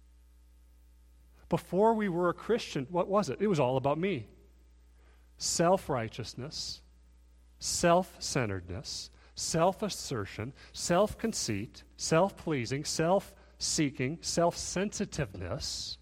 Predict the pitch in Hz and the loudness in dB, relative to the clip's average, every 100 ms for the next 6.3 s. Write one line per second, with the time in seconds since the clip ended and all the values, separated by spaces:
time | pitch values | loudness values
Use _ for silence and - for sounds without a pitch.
0 | - - - - - - - - - - | -18 -20 -20 -20 -20 -20 -20 -20 -20 -20
1 | - - 175 180 175 196 - - 185 226 | -10 -2 4 4 4 0 -2 2 2 2
2 | - 196 104 90 113 - - 185 196 - | 0 -2 -2 -6 -6 -4 4 4 4 0
3 | 208 - 269 - 277 - 131 - - - | -2 0 -2 -2 -4 -4 -8 -10 -20 -20
4 | - _ - - - - - - - 202 | -20 _ -20 -20 -20 -20 -20 -20 -4 2
5 | 190 202 269 226 196 202 185 - - 220 | 4 8 8 8 6 4 2 0 2 2
6 | 262 170 | 4 0